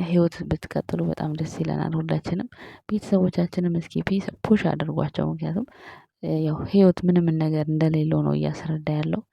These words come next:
በእርግጥ የሰው ልጅ በተለያየ፣ እ፣ በተለያየ ደካማ ጎናችን ከጎናችን ያሉ ሰዎች ይርቁናል፣ እ፣ ይቀየሩብናል፣ ብዙ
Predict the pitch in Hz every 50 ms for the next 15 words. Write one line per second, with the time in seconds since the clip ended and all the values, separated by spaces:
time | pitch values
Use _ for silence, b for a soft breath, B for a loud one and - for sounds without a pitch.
0 | _ _ _ _ _ _ - 165 165 160 160 156 - 156 165 - - 165 160 160
1 | 160 160 165 165 - 185 202 226 254 240 214 170 165 156 156 - B B B B
2 | B B _ _ 196 175 165 151 147 151 175 - 254 - - - 285 247 185 165
3 | 160 165 160 - - 160 160 160 160 160 160 160 165 165 - - 208 214 - 180
4 | 165 160 165 165 165 165 170 - - 165 160 165 165 165 160 160 170 170 170 170
5 | - - 175 170 165 165 - - - 170 165 165 160 165 b b b b b b
6 | b b _ _ _ 185 175 165 160 160 165 165 170 - - - - - 185 160
7 | 160 165 165 165 165 - - 165 170 165 165 170 185 220 220